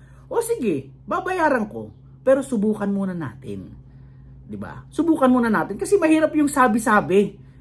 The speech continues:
No, pagdating ng panahon kasi, halimbawa, magaling ika ito sa bala.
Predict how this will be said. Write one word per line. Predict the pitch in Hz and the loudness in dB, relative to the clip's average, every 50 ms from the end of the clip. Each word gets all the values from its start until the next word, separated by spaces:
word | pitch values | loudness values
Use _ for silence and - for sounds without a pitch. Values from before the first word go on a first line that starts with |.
| - - - - | -20 -20 -16 -8
No, | - 202 214 | -6 -6 0
pagdating | 220 - 247 226 294 285 339 302 | 0 0 2 2 0 -2 0 -2
ng | 302 302 302 302 | -2 -2 -2 -2
panahon | 302 285 277 277 285 269 | -2 0 2 0 0 0
kasi, | 277 156 226 233 156 - | -2 -2 -2 -2 -2 -4
halimbawa, | - - 160 170 196 214 202 170 170 131 - - - - - - | -8 -10 -4 -2 0 0 0 -2 -6 -8 -10 -16 -20 -20 -20 -6
magaling | - - 175 190 214 220 226 220 226 220 | -4 -4 -2 0 0 0 0 -2 -4 -6
ika | - 214 202 | -6 -4 -4
ito | 202 202 202 | -4 -6 -6
sa | 196 202 175 165 | -8 -8 -8 -8
bala. | 151 135 123 123 - | -8 -10 -12 -14 -16